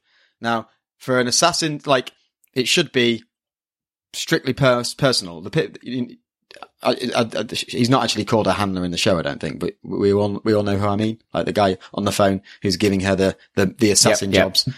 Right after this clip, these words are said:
Speaker 1: Um,
Speaker 2: Saying, "You need to go here, do
Speaker 1: Yeah.
Speaker 2: this, kill this
Speaker 1: Yeah,
Speaker 2: guy."
Speaker 1: Charlie. Charlie from Charlie's Angels.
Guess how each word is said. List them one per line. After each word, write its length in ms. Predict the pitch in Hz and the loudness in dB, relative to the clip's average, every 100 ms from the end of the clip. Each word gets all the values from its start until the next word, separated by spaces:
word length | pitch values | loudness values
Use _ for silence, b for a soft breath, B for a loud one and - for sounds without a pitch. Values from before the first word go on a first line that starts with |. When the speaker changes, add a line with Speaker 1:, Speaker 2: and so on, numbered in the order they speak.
| B B - | B B 0
Speaker 1:
Um, 380 | 110 113 110 90 | 2 2 -2 -6
Speaker 2:
Saying, 420 | - 107 98 98 | 0 2 2 -4
"You 120 | 104 | 0
need 160 | 113 104 | 0 0
to 60 | - | 0
go 140 | 95 | 0
here, 280 | 107 104 95 | 2 2 2
do 160 | 98 110 | -2 0
Speaker 1:
Yeah. 140 | 104 | 0
Speaker 2:
this, 120 | - | -2
kill 220 | - 101 | -4 -4
this 160 | 95 92 | -4 -2
Speaker 1:
Yeah, 120 | 110 | -2
Speaker 2:
guy." 60 | 90 | 2
Speaker 1:
Charlie. 480 | 147 120 98 87 _ _ _ _ _ | 2 2 -2 -8 _ _ _ _ _
Charlie 320 | - 123 113 | 0 2 2
from 180 | 104 104 | -2 -6
Charlie's 300 | 92 107 98 | -2 -2 0
Angels. 440 | 95 92 87 85 | -4 -4 -8 -12